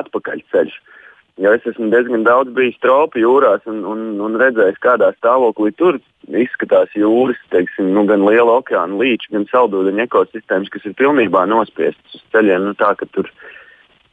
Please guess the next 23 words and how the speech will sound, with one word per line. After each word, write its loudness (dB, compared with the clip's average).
vispār 0
gandrīz -4
vairs 0
nav 0
zivju, 2
un -6
kad -10
ūdens 0
ir, -6
nezinu, -2
tā -4
kā 4
Ķīnā 0
vietām 0
zaļš 0
un -8
toksisks, -2
nu, -10
ne, -2
ne 0
tuvu 4
nav 2
tik -16